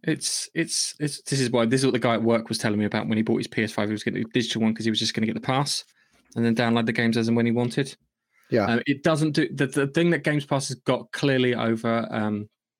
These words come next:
Speaker 1: this is the day in, uh, day in day release, release. So when Halo Infinite came out, okay, it's Halo Infinite, um,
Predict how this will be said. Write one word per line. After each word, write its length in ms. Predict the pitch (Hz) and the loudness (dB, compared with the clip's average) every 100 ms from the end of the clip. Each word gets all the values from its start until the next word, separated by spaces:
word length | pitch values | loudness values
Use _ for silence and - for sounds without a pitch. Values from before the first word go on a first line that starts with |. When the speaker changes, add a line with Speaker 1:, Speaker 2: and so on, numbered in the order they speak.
| _ _ | _ _
Speaker 1:
this 320 | 135 113 - - | -2 0 -2 -2
is 180 | 131 113 | -2 -2
the 100 | 113 | -2
day 340 | 127 117 113 | 0 2 4
in, 260 | 113 113 - _ _ _ _ _ _ _ _ _ 113 | 4 2 -4 _ _ _ _ _ _ _ _ _ -10
uh, 140 | 113 117 | -10 -2
day 200 | 123 117 | 0 2
in 100 | 110 | 2
day 320 | 117 107 101 - _ - | 2 0 -2 -8 _ -2
release, 440 | 123 117 107 - - | 2 2 0 -4 -2
release. 360 | 113 104 - - _ _ - - - - | 0 -2 -6 -14 _ _ -20 -20 -20 -16
So 180 | - 123 | -4 0
when 320 | 120 120 117 | 2 4 4
Halo 300 | 117 127 117 | 2 2 2
Infinite 300 | 117 113 120 | 2 0 -4
came 200 | 113 113 | 0 0
out, 200 | 110 113 | 0 -2
okay, 160 | 113 107 | -6 -10
it's 160 | - - | -12 -12
Halo 260 | 104 107 | -8 -6
Infinite, 300 | 110 113 113 - - - - _ _ _ - | -6 -6 -8 -10 -20 -20 -20 _ _ _ -6
um, 480 | 113 110 110 113 | -2 2 2 0